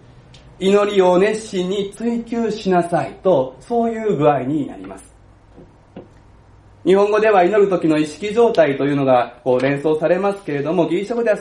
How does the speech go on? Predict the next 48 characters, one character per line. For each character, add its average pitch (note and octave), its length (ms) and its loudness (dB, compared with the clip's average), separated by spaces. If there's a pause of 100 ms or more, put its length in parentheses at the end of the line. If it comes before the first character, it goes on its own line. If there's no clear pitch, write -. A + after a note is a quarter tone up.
(120)
少 D#4+ 100 -6
し - 260 -10
違 B2+ 80 0
う。 G2 260 -2 (520)
い - 140 -10
か C#4 160 2
に B3 160 4
し - 160 -14
て G#3 360 -2 (120)
生 G3 320 0
活 G3+ 340 -2
の G3+ 180 0
中 G3 300 2
に C#3 260 -2
祈 F#3+ 280 -2
り G#3 80 -2
を D#3 100 0
確 A#3+ 340 -8
保 F#3 200 -4
で D#3+ 140 -2
き A3 120 -14
る A3 100 -6
の E3+ 140 0
か F#3+ 380 0 (240)
と G#3+ 100 2
い G3+ 80 2
う F#3 60 2
こ F#3 80 -2
と F3+ 120 -2
が G3+ 360 2 (120)
課 D3 160 -6
題 E3 320 4
だ C#3 120 2
か C3+ 120 -14
ら F#2+ 120 -18
で G2+ 120 -20
す。 - 140 -20 (3250)
雪 D#3 280 2
山 F3+ 180 4
の E3+ 260 2
例 F3+ 180 2
え - 20 -2
で B2+ 120 0
言 C3 120 -2
う C#3 40 0
な A#2 100 -2
ら G#2 100 -6
ば、 C3+ 320 -2